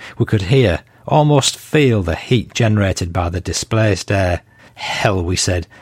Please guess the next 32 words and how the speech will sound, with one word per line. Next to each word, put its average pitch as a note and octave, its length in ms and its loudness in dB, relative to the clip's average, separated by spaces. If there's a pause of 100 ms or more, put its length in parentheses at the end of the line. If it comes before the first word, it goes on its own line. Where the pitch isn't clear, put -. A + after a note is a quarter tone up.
(160)
"fancy A2+ 300 0
being G2+ 260 2
on G2+ 100 2
the G2 100 2
end G2+ 180 2
of F#2+ 80 0
that G#2+ 200 0
lot." F#2 360 -4 (160)
It D#3 180 2
was C#3+ 180 2
fantastic, - 760 -2
and F#2+ 120 -2
the F#2+ 40 -2
bombardment A#2+ 760 2
was G2 140 -4
something A#2 420 2
the G2+ 140 2
enemy A2+ 260 2
could G2+ 220 -2
not G#2+ 240 2
have G#2+ 120 0
imagined A2+ 520 2
it - 80 -2
was - 160 -2
possible G#2+ 460 -2
to G#2 120 -4
be G2+ 140 0
on G#2 140 2
the G#2+ 80 0
receiving G2+ 580 0
end F#2+ 260 0
of. E2 300 -6